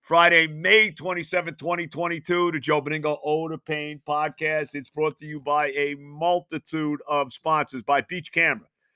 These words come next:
by the Hackensack Brewing Company, by K Z Sports Marketing, by Anita Discount Tire, by the Sidebar in Hackensack, New Jersey, and, of course, by the great Blue Hill Golf Course in Pearl River, New York. All right,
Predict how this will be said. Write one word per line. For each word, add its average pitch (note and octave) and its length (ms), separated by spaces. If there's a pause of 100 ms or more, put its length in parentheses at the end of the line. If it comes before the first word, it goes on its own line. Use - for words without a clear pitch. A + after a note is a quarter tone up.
(220)
by A#2+ 100
the B2+ 60
Hackensack C#3 600
Brewing D3 260
Company, C#3+ 280
by C#3 160
K C#3+ 240
Z C3 200
Sports C#3+ 360
Marketing, C#3 400
by C3+ 140
Anita D3 600
Discount C#3 600
Tire, C#3+ 420 (360)
by B2+ 120
the C3 60
Sidebar D#3+ 1040
in C#3 180
Hackensack, C#3+ 760
New C#3+ 140
Jersey, C#3 360
and, B2+ 100
of A2+ 100
course, D3 300
by C3 100
the B2 80
great C3+ 300 (120)
Blue C3+ 440
Hill C3 340 (480)
Golf C3 240
Course A#2 460 (340)
in A#2+ 240
Pearl C#3 460 (100)
River, A#2+ 540 (400)
New B2+ 160
York. C3 500
All E3 140
right, D3+ 280